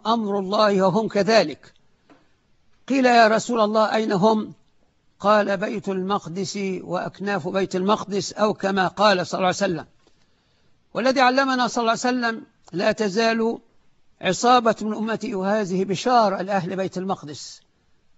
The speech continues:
بشارة منذ تلتاشر قرن من الزمان يبينها رسول الله صلى الله عليه وسلم حتى لا يصيبنا ال-، اليأس، وحتى نوقن أنها ستظل أرض الإسراء والمعراج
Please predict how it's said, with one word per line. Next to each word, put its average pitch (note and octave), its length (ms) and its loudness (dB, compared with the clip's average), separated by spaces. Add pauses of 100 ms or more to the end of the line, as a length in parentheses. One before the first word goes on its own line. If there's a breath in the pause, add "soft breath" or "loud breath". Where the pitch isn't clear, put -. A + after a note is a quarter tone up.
(460)
بشارة A#3+ 500 0
منذ A#3 280 -4
تلتاشر A3+ 500 -4
قرن A3+ 420 -2
من G#3 120 -4
الزمان G#3 640 -4 (1400)
يبينها A#3+ 880 0
رسول A#3+ 320 -2
الله A#3 200 -2
صلى A3+ 220 -2
الله A#3 140 -4
عليه G3+ 100 -6
وسلم - 0 -
حتى A3+ 380 -6
لا A3 140 -2
يصيبنا G#3+ 520 -4
ال-، G#3 240 -8 (100)
اليأس، - 760 -4 (1300)
وحتى - 420 -4
نوقن A3+ 480 -2
أنها G3 300 -4
ستظل G3+ 580 -2
أرض G3+ 300 -4
الإسراء G3 480 -2
والمعراج F#3+ 760 -2